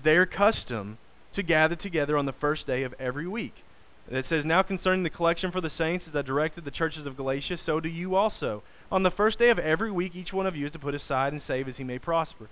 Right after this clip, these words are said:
We understand that that was their custom. That was the custom of the early church. That was what was being taught to them, and what they were,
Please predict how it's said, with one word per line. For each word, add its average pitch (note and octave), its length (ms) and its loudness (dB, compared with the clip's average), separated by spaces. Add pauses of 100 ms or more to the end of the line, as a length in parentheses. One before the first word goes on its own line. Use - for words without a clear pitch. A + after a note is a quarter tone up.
(240)
We A3 100 6
understand B3+ 260 6
that G#3 80 2
that G#3 240 4
was G#3+ 140 2
their G3+ 160 4
custom. E3 600 -2 (380)
That G3+ 100 2
was A#3 100 4
the A#3+ 100 2
custom A3+ 440 0
of G3 120 0
the F#3 100 2
early F3+ 240 4
church. D#3+ 500 -4 (260)
That F3+ 140 6
was G3 140 2
what G3+ 160 4
was F#3 140 0
being F#3+ 220 0
taught F#3 380 4
to G3+ 80 -2
them, G3 240 2
and F3 100 0
what E3+ 140 4
they F3+ 140 2
were, F#3 240 0